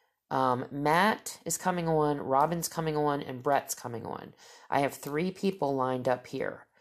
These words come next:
but I wanna get this, uh, this government stuff, I wanna get this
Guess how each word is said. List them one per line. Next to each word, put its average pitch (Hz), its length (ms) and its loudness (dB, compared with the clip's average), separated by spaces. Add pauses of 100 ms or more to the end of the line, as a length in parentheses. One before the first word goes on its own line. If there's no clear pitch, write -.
(260)
but 131 100 2
I 131 60 6
wanna 135 260 2
get 135 220 0
this, 127 380 -2
uh, 120 380 0 (640)
this - 140 -6
government 139 460 0
stuff, - 260 0
I 127 80 2
wanna 131 240 -2
get 131 180 -4
this - 340 -2